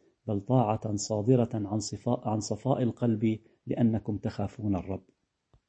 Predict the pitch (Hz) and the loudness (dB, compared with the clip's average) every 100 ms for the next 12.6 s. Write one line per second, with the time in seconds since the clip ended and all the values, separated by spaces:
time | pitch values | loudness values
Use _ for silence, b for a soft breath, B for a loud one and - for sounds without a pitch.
0 | _ _ _ _ _ _ - 160 147 165 | _ _ _ _ _ _ 2 4 6 6
1 | 175 180 135 151 139 - 117 110 104 104 | 4 2 2 0 0 0 0 0 -2 -4
2 | 107 117 110 98 101 123 135 110 104 107 | 0 2 2 2 2 6 4 4 -2 -2
3 | 123 113 - - 104 101 90 _ _ - | 0 0 -2 -6 -4 -4 -4 _ _ -4
4 | 120 117 113 117 123 117 104 113 104 104 | 2 4 4 2 2 2 0 0 2 2
5 | 92 - 101 98 90 80 - _ _ _ | 0 -6 -4 -2 -2 -6 -14 _ _ _
6 | - 127 131 123 180 160 117 107 101 131 | 0 4 4 4 4 4 4 2 0 2
7 | 143 139 104 113 160 147 160 131 107 120 | 2 2 4 4 4 4 2 0 2 4
8 | 127 117 113 110 - 175 143 113 110 101 | 6 4 2 0 0 4 4 4 2 2
9 | 123 113 104 120 120 110 - - 110 107 | 2 2 4 4 4 0 -4 -8 -6 -2
10 | 107 107 113 147 120 - 98 95 110 87 | 0 0 -2 -4 -6 -4 -4 4 4 4
11 | 87 - _ _ _ _ _ _ 113 120 | -2 -6 _ _ _ _ _ _ -2 2
12 | 117 107 151 180 143 127 | 2 4 4 6 4 4